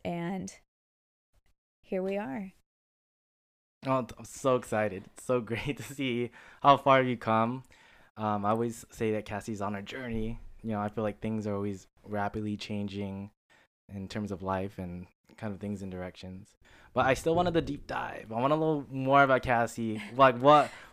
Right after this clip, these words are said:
Speaker 2: was she like in high school, like, growing up, you know, what you did after high school and college. Let's, let's start there.
Speaker 1: Wow, what was I like in high school?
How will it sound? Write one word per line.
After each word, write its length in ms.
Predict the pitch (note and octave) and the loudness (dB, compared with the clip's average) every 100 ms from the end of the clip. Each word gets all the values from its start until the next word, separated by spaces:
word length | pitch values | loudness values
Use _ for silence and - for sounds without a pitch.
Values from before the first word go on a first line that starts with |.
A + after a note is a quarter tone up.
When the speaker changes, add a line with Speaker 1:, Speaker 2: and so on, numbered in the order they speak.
| - | -6
Speaker 2:
was 80 | |
she 100 | - | 2
like 240 | D#3 C#3 C3+ | 6 8 6
in 60 | C3 | 2
high 240 | F#3 F#3+ | 6 6
school, 680 | F#3 - F3+ E3+ E3 E3 E3 | 4 4 8 10 10 8 6
like, 160 | B2+ A2+ | 0 0
growing 380 | D3 C3+ B2+ D3+ | 4 6 6 8
up, 500 | E3 D#3 D#3 D3+ D3 - | 8 10 10 8 4 -8
you 80 | A#2+ | -2
know, 80 | A#2+ | 0
what 160 | B2+ | 2
you 60 | B2+ | 2
did 160 | C#3 C3 | 4 4
after 220 | B2 C#3 | 2 2
high 180 | B2+ C3 | 2 0
school 420 | - C3 C3 C3 | 2 2 6 4
and 140 | B2 | 4
college. 600 | C3 C3 C3 B2+ B2 B2+ | 6 8 8 6 4 2
Let's, 220 | B2 A2+ - - | -4 -10 -16 -14
let's 120 | B2 | -10
start 240 | - A#2+ - | -6 -6 -4
there. 200 | G#2 F#2+ _ - | -8 -8 _ -10
Speaker 1:
Wow, 220 | F3+ E3+ | -6 -4
what 140 | F3 | -4
was 120 | F#3 G#3+ | -4 -6
I 120 | - | -10
like 200 | G2+ - | -10 -12
in 80 | A3+ | -14
high 180 | G#3+ | -12
school? 520 | B3 - B3 B3 A#3 | -12 -6 -4 -2 -2